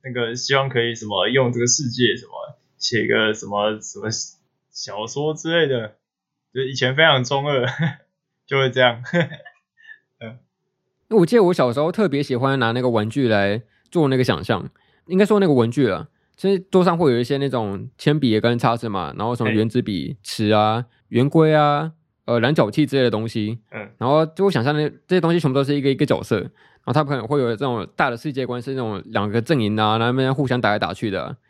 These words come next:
Speaker 2: 然后就会拿那个叉子跟那个笔，然后用，分别用一只手控制，然后这边飞来飞去，那边碰撞。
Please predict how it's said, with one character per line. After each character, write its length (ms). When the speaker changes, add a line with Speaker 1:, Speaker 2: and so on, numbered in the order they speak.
Speaker 2:
然 100
后 40
就 100
会 60
拿 120
那 80
个 80
叉 260
子 160
跟 400
那 100
个 120
笔， 360
然 120
后 120
用， 280
分 180
别 80
用 100
一 40
只 80
手 140
控 200
制， 200
然 100
后 60
这 80
边 260
飞 160
来 100
飞 160
去， 80
那 60
边 120
碰 200
撞。 180